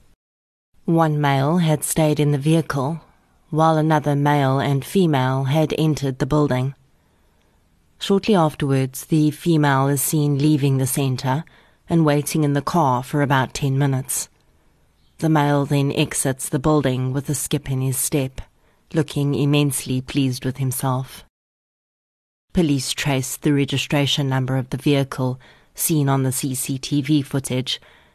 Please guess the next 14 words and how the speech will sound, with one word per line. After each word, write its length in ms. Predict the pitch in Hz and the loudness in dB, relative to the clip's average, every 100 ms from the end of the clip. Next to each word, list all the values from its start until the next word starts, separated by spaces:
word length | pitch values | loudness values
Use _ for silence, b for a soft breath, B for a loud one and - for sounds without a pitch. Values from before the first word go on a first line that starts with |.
| b - | b -2
and 120 | 165 | 0
discovered 580 | 165 - 185 180 202 196 | 0 0 0 0 -2 0
that 200 | 175 - | -2 0
there 160 | 156 | 2
was 180 | 156 156 | 2 0
still 400 | - 165 147 143 | 0 0 2 0
a 120 | 143 143 | 0 -2
tracking 480 | - 190 - 156 | -2 -2 0 -2
system 540 | 135 - 131 - 131 131 | -2 -2 -4 -2 -2 0
installed 580 | 139 139 - 151 127 139 | 0 0 0 2 2 2
in 120 | 135 | 0
the 80 | 131 | 0
perpetrator's 760 | - 135 - - 131 127 123 | -2 -2 -4 -4 -4 -4 -8
vehicle 580 | 123 156 156 - - | 0 0 0 -4 -8